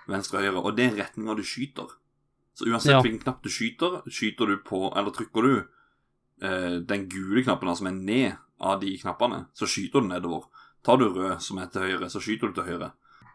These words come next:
Speaker 2: Det blir jo portet til flere andre spill også, men, eh, det er det du sier der, eh,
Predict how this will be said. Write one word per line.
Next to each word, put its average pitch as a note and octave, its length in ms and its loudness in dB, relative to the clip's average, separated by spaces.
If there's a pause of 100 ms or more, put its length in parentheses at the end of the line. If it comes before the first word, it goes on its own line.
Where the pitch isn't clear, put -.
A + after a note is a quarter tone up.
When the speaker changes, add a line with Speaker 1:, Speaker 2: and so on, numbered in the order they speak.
(300)
Speaker 2:
Det D3 120 4
blir D#3 140 8
jo - 60 -6
portet E3+ 320 4
til - 80 0
flere A#2+ 480 6
andre C3 280 2
spill A#2 240 2
også, B2 260 0
men, A2+ 260 0
eh, A2 200 0
det C#3+ 300 4
er D3 40 12
det D3+ 160 12
du B2+ 60 8
sier B2 220 4
der, A2 300 6
eh, G#2 220 0